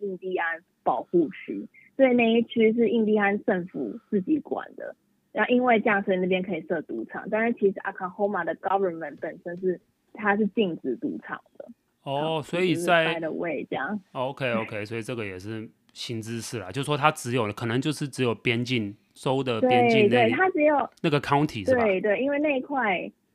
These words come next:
Speaker 1: 是，对，对，对，没错，是因为它那一块就是印第安去管制的，那印第安他们想要怎么样，就是他们可以自己决定。但是其实像O K C，
Speaker 2: 嗯。
Speaker 1: 呃，跟一些其他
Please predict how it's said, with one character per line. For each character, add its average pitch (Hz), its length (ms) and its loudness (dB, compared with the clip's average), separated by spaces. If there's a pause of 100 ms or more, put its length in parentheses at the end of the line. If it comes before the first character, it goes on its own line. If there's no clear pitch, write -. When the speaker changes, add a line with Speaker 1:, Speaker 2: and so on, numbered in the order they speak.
(220)
Speaker 1:
是， 262 140 -4
对， 190 280 6
对， 170 180 2
对， 165 180 -2
没 165 200 -10
错， 185 180 -8
是 226 80 -4
因 254 40 -4
为 262 120 -4
它 233 100 -6
那 226 80 -4
一 202 80 -4
块 190 240 -4
就 196 80 0
是 196 80 0
印 190 180 -6
第 180 140 -2
安 165 180 -4
去 175 120 -6
管 - 200 -8 (220)
制 - 80 -18
的， - 160 -14
那 185 160 -4
印 190 140 -2
第 190 100 4
安 175 240 -2 (140)
他 185 180 -6
们 170 160 -4
想 143 160 -12
要 156 340 -6
怎 165 120 -6
么 101 60 -14 (160)
样， 143 220 -6 (240)
就 - 140 -6
是 165 400 -4
他 180 160 -8
们 156 140 -6
可 - 100 -10
以 - 60 -6
自 - 120 -6
己 - 160 -2
决 - 280 -10
定。 - 200 -6
但 196 160 -2
是 214 120 4
其 - 60 -10
实 165 160 -6
像 185 260 -2
O 180 160 -2
K 170 260 0 (100)
C， 160 300 2 (120)
Speaker 2:
嗯。 113 420 -6
Speaker 1:
呃， 160 260 -4
跟 196 260 2
一 196 60 6
些 190 180 4 (140)
其 165 120 2
他 175 200 0